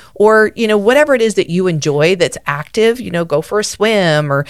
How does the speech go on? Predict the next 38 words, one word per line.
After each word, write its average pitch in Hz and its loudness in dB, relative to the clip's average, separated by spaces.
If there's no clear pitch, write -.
or 196 2
something 262 -2
different 185 -2
than 180 -2
what 165 -4
you're 175 -2
doing 151 -4
typically 220 -6
just 196 -6
to 185 -2
get - -4
some 165 -6
movement 190 -4
in. 202 0
But 175 0
at 156 -6
the 156 -4
same 156 -4
time, 156 0
you 180 -4
know, 160 0
to 160 -10
give 165 0
yourself 160 -2
that 131 0
little 156 -2
bit 151 0
of 143 -4
mental 143 -8
break 139 -2
and 147 -6
give 143 -2
the 135 -4
muscles - -8
a, 151 -2
a 160 -6
chance - -8
to - -10